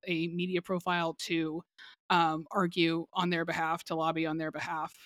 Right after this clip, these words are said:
Um, and, uh, and I think that, and I think this is intimated in, in perhaps one of the, one of the questions, um, that we're gonna get, but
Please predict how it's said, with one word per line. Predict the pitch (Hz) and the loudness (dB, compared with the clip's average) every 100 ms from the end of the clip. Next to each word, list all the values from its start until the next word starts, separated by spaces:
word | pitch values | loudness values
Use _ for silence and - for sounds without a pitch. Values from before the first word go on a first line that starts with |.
| _ _ | _ _
Um, | 185 165 151 185 214 _ _ _ _ _ _ _ _ _ - | 0 0 -2 -8 -10 _ _ _ _ _ _ _ _ _ 4
and, | 196 175 165 175 - - | 6 6 4 0 -4 2
uh, | 175 170 160 175 - - | 4 4 2 -2 -2 2
and | 202 | 4
I | 185 | 4
think | - 202 196 - | 2 -2 -2 0
that, | 170 165 - _ - - - - _ _ _ - | 2 2 -2 _ -12 -12 -20 -20 _ _ _ -2
and | 196 | 2
I | 185 | 4
think | 233 220 | 2 2
this | 190 | 2
is | 180 165 | 2 0
intimated | 202 170 160 160 165 | -2 -2 -2 -2 -2
in, | 160 202 | -4 -2
in | 175 165 - - 240 _ _ 202 | 0 -2 -6 -16 -18 _ _ -4
perhaps | 185 165 165 - | 0 2 0 0
one | 180 | -2
of | 175 170 | -2 -2
the, | 170 165 165 - | -2 0 -2 -2
one | 196 | 0
of | 180 | 0
the | 180 | 0
questions, | 175 170 - 165 160 175 - - | -2 -2 -2 -4 -4 -6 -10 -4
um, | 185 165 160 208 - - - - _ _ _ _ _ _ _ 202 | -2 -2 -6 -12 -12 -20 -20 -20 _ _ _ _ _ _ _ -2
that | 196 | 0
we're | 185 | 2
gonna | 175 170 | 2 0
get, | 165 180 170 - - | 2 2 2 -4 -4
but | 170 160 | -2 -2